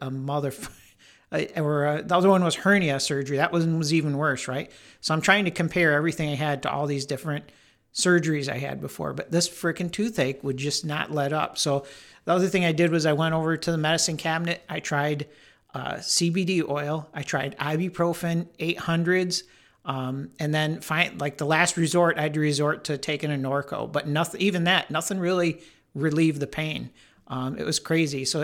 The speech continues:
and it all started, uh, on the twenty-fourth, um, Christmas Eve. You know, we're on duty, and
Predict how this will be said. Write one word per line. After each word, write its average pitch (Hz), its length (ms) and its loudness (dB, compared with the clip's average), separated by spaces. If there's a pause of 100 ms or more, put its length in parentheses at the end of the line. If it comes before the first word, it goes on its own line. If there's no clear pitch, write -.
and 165 160 0
it 165 60 0
all 233 140 6
started, 196 560 4 (340)
uh, 135 360 -6 (140)
on 156 140 -2
the 147 60 0
twenty-fourth, 165 760 0 (100)
um, 131 280 -6
Christmas 160 480 0
Eve. 135 220 0
You 135 80 -4
know, 131 80 -6
we're 139 180 -4
on 139 160 -2
duty, 143 340 -2
and 156 160 -4